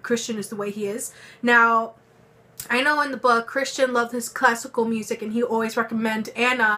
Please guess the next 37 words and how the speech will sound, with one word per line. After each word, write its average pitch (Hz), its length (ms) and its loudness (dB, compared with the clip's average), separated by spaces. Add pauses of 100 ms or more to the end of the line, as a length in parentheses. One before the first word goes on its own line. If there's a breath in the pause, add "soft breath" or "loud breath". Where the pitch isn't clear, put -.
different 254 500 4
songs. 262 760 2 (280 loud breath)
And 247 300 4
when 254 100 0
they 262 80 6
were 302 100 2
in 285 60 -2
the 240 80 -2
Red 226 240 4
Room, 196 340 -6 (760 soft breath)
he 247 240 -6
would, 247 280 4
like, 220 200 0
when 233 120 0
he 240 160 -2
was 214 280 -4 (200 loud breath)
tying 247 260 2
her 220 160 -2
limbs 240 320 -2
up, 285 220 -2 (200 loud breath)
I 226 60 2
remember 240 400 4
that 220 200 0
he 247 120 -6
was 240 140 0
playing 240 280 0
this 208 160 -4
certain 302 400 2
song. 214 400 4
I 208 80 4
don't 220 80 0
know 208 100 -4
what 190 180 -2
it 185 100 -4
is, 175 140 -8
obviously, 175 440 -10
but 180 320 -10